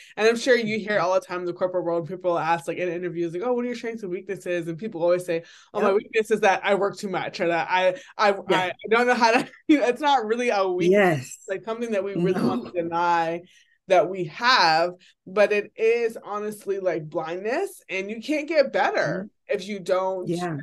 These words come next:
Speaker 1: admit your weaknesses. And for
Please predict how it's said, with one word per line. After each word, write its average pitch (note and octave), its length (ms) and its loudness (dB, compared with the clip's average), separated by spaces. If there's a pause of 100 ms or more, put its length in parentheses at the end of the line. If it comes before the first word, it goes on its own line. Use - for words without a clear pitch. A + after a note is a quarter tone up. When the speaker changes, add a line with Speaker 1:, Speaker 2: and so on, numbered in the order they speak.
(220)
Speaker 1:
admit F#3 480 -2 (340)
your E3+ 460 2
weaknesses. G#3+ 560 0
And F4 100 -4
for B4 80 -2